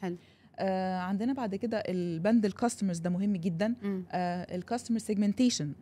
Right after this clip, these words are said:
Speaker 2: طيب،
Speaker 1: صح.
Speaker 2: أنا محتاج أخترق أنه عميل، آه، الكاتيجوريز بتاعتي A، B، C، آم، الفئات المستهدفة مين؟
Speaker 1: مم، مم.
Speaker 2: وهكذا.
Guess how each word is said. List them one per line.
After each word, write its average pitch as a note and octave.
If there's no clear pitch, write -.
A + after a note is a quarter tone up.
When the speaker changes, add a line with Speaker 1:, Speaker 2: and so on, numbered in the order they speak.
Speaker 2:
طيب، D3+
Speaker 1:
صح. -
Speaker 2:
أنا F#3+
محتاج F#3
أخترق G3+
أنه G#3+
عميل، F3
آه، E3
الكاتيجوريز F3+
بتاعتي F#3
A، F#3+
B، F#3+
C، G#3+
آم، F3
الفئات -
المستهدفة G3+
مين؟ G3+
Speaker 1:
مم، F#3
مم. F3
Speaker 2:
وهكذا. F3+